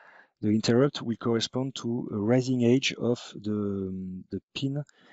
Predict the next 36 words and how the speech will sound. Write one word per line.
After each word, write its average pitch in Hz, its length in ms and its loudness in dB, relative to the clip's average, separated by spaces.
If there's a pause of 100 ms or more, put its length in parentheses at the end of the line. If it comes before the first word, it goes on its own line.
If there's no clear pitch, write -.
(200)
that 107 80 -8
is 95 120 -4
connected 113 440 0
to 110 100 -8
the 104 120 -2
button. 101 480 -6 (140)
So - 240 -4
when 104 180 2
the 104 100 0
button 123 380 0
will 98 160 -2
be 98 160 0
pressed, - 400 -2 (600)
it - 200 -8
will 113 100 -6
trigger 117 340 2
a, 107 60 4
sig-, 110 360 0
a 107 60 0
signal 120 400 0
to - 180 -10
a 98 60 -4
specific - 480 -10
pin 151 160 2 (1120)
that 101 140 -6
is, 82 180 -4
uh, 78 720 -8
available 95 400 0
in 95 80 -4
the 90 100 -8
da-, 90 140 -2
in 92 240 -8
the 87 180 -10
schematics - 560 -2
of 80 120 -6
the, 85 220 -16